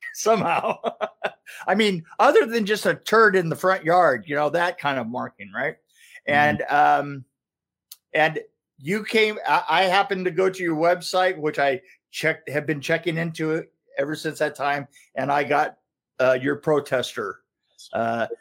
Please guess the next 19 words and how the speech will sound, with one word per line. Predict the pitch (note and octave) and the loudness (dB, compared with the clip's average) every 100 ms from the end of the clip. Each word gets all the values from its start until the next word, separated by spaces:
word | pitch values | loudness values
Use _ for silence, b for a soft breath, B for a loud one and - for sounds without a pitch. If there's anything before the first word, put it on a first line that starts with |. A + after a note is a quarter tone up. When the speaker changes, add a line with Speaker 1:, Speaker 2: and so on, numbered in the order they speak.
| - | 0
Speaker 1:
of, | C3 C#3+ | 2 2
of, | C#3+ D3+ D3 | 0 0 -2
of | - C#3+ - | -4 -4 0
which | F3+ E3 | 0 0
you've | F#3 E3 | -2 0
made | D#3+ E3+ E3+ - | 2 2 0 -2
several, | - E3+ E3 G#3 B3 - B2 | 0 4 4 4 2 0 -4
a-, | C3+ C#3+ - | -2 -4 -2
and, | C#3+ D3 C#3+ | 0 0 0
uh, | D3+ D3 D3+ D#3 | 4 6 6 4
a-, | D3+ D#3+ - | 2 0 0
and | D3 | 2
I | G3+ G#3 | 2 0
snagged | - B3 D4+ A#3 | 0 2 2 4
one | A3 | 4
of | F#3+ | 4
those | F3+ D3 | 2 2
bad | E3 D#3+ C#3 | 4 4 4
boys. | B2 C3+ A2+ - - | 2 0 0 -10 -20